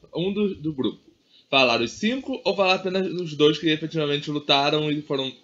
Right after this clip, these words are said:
abre aspas, novamente derrotados. Fecha aspas. Enfim, após uma grande análise, olhando as respostas, verificando pontos,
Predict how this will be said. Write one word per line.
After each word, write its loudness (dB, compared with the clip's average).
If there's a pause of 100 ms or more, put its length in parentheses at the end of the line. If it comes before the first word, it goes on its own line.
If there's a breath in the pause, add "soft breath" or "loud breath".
(120)
abre 2
aspas, 2
novamente -2
derrotados. 0 (100)
Fecha -8
aspas. -16 (840 soft breath)
Enfim, 2 (340)
após 2
uma -2
grande 4
análise, 2
olhando 2
as 2
respostas, 0
verificando 0
pontos, 2